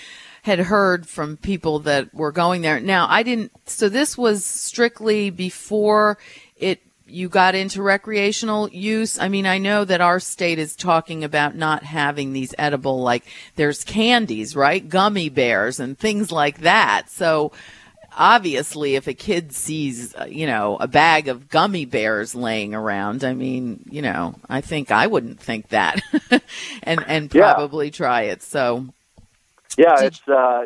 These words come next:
Speaker 2: you know, the edible industry is, is a, actually a pretty large industry. And people think traditionally of candies and baked goods, but they have created all sorts of things. Um, you know, spaghetti sauce, uh, they, you know, anything you basically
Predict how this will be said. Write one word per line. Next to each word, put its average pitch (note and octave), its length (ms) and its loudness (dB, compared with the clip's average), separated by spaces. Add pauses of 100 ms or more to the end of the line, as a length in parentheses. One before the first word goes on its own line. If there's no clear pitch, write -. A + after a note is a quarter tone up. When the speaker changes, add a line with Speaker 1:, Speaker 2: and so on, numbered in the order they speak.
Speaker 2:
you C#3+ 80 -14
know, C3 100 -6
the B2+ 200 -10
edible C3+ 280 -4
industry A#2+ 520 -8
is, G#2+ 120 -4 (120)
is G#2 140 -8
a, G#2 200 4 (220)
actually A#2 280 -2
a - 80 -10
pretty C#3 180 -4
large A#2 300 2
industry. G#2+ 460 -10
And F2+ 100 -14 (840)
people C#3 180 2
think C#3 200 2
traditionally B2+ 460 0
of G#2+ 100 -2
candies A#2+ 580 0
and F#2+ 160 -8
baked G#2+ 220 -2
goods, G#2+ 360 2
but G#2 120 0 (100)
they G#2+ 580 2
have G#2 220 2 (160)
created A2 320 -2
all G#2+ 240 6
sorts A2 200 0
of G2+ 80 -12
things. F2+ 340 -10 (100)
Um, E2 480 -2 (640)
you F#2 80 -10
know, F2+ 400 0
spaghetti G#2 520 2
sauce, F2+ 400 4 (340)
uh, F2+ 480 2
they, F#2+ 220 -2
you G#2 120 -6
know, G2+ 100 0
anything C#3+ 380 2
you B2 80 -2
basically A#2 560 2